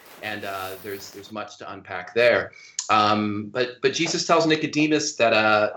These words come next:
that being born from above is required to see the kingdom of God. And, uh, uh, after watching this movie again, I'm, I'm left with the question of what, what gives us vision for something better?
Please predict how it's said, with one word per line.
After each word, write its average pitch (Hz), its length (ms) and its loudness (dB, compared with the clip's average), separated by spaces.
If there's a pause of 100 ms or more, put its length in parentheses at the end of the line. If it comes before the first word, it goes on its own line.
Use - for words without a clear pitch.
that 117 320 0
being 127 380 0
born 131 360 4
from 139 220 -2
above 127 320 4
is 113 160 -2
required 120 520 2
to 110 120 -6
see 143 460 -4
the 104 100 -2
kingdom 107 340 -2
of 92 140 -6
God. 110 460 4 (600)
And, 117 240 4
uh, 107 440 4 (160)
uh, 110 160 -4 (340)
after 139 240 0
watching 151 360 0
this 127 180 -4
movie 143 260 0
again, 104 220 -4
I'm, 104 240 -2
I'm 113 140 0
left 135 280 2
with 139 120 -6
the - 60 -2
question 123 520 -2
of 95 380 -4 (240)
what, 117 440 2
what 147 320 -2
gives 151 200 -2
us 117 160 -2
vision 120 380 2
for 107 120 -8
something 101 460 -4
better? 90 440 -2